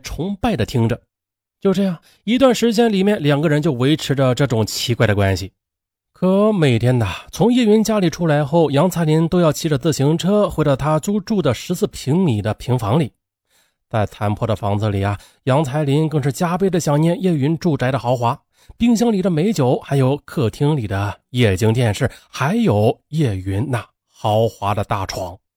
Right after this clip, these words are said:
接着，杨才林又连续的在叶云家里做了两天的晚饭。可到了三月十七日的时候，叶云的妈妈上门看女儿，嗯，看到一个男人在自己女儿家里做晚饭，她就非常不高兴了。她觉得呀，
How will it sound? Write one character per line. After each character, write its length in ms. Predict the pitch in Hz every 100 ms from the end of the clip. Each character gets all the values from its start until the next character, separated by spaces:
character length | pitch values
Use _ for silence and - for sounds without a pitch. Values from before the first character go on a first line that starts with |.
| _ _ _ _ _ _ _ _
接 140 | -
着， 80 | 113 - - _
杨 200 | 139 226
才 160 | 233 226
林 240 | 214 226
又 240 | 220 202 196
连 240 | 170 226
续 140 | -
的 140 | 208 196
在 140 | 208
叶 180 | 196 196
云 160 | 147 165
家 180 | 170
里 180 | 151 131
做 200 | 135 156
了 100 | 131
两 220 | 110 101
天 120 | 95 139
的 100 | 117
晚 220 | 95 87
饭。 200 | 180 180 _ _ _ - - _
可 140 | 214
到 140 | 208 240
了 120 | 208
三 280 | - 262 269
月 100 | 214
十 240 | - 208
七 360 | - - - 285
日 120 | 277
的 100 | 156
时 180 | - 143
候， 220 | 151 -
叶 140 | - 240
云 160 | 165
的 60 | 208
妈 180 | 185 214
妈 120 | 180
上 200 | - 185
门 120 | 123
看 220 | 160 - 220
女 140 | 107
儿， 220 | 92 127 _ _ _ -
嗯， 120 | 254 - - _
看 160 | - 254
到 100 | 247
一 100 | 214
个 120 | 247
男 200 | 170 196
人 200 | 233 214
在 100 | 214
自 180 | - 262
己 160 | 170
女 140 | 214 123
儿 80 | 143
家 160 | 196
里 80 | 156
做 140 | 202
晚 200 | 180 92 -
饭， 240 | 214 214 _
她 140 | _ 127
就 80 | 120
非 100 | 127
常 160 | 110
不 80 | 107
高 140 | 110
兴 180 | 107 117
了。 80 | 98 - _ _ _ _ _ _
她 160 | - 117
觉 160 | -
得 100 | 85
呀， 180 | 82 -